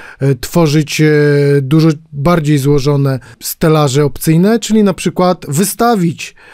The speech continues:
e, opcję call, zgarnąć marżę, e, no i w ten sposób, e, że tak powiem, z góry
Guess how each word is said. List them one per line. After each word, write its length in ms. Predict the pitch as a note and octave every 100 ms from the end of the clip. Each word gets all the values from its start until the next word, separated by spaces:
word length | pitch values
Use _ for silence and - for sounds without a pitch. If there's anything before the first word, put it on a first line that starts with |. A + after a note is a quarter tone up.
| - -
e, 300 | C#3+ C#3+ C#3+
opcję 640 | - E3 - - D#3 C#3+ C3 - - -
call, 280 | E3+ F3 F#3 -
zgarnąć 720 | C3 C3+ D#3 E3+ E3+ D#3+ -
marżę, 680 | D3 E3 E3 D#3+ D#3+ F3 F3 F3 - - - -
e, 160 | C#3+
no 120 | D#3
i 80 | F3+
w 60 | E3
ten 160 | F#3 F3
sposób, 500 | - F3+ - E3+ F3
e, 380 | D#3 D3+ D3+
że 120 | D3 D3
tak 160 | D#3
powiem, 320 | - D#3+ D#3+
z 120 | C#3 C3
góry 480 | D3 D#3+ D#3 D#3